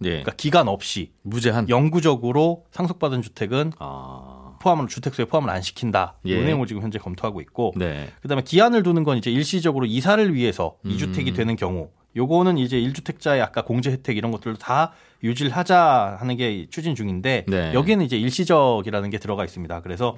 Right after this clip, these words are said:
Speaker 2: 어, 어떤 기간을 정해두고 그 안에 기존 집 혹은 뭐 새로 산 집을 팔거나 요렇게 되면 일
Speaker 1: 그러면
Speaker 2: 주택자
Speaker 1: 일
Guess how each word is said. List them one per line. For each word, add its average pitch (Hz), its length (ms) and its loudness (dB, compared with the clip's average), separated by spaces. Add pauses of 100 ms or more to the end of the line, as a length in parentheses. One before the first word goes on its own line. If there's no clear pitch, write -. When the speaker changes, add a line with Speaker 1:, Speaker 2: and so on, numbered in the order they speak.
(400)
Speaker 2:
어, 95 400 -2
어떤 127 260 0
기간을 151 360 2
정해두고 113 580 -2
그 135 160 0
안에 139 540 0
기존 123 320 0
집 101 240 -6
혹은 110 180 -6
뭐 92 400 -6
새로 160 220 -4
산 131 160 -2
집을 110 160 -2
팔거나 117 580 -2
요렇게 101 280 -8
되면 98 340 -2
일 107 100 -4
Speaker 1:
그러면 104 220 0
Speaker 2:
주택자 101 100 -2
Speaker 1:
일 104 60 0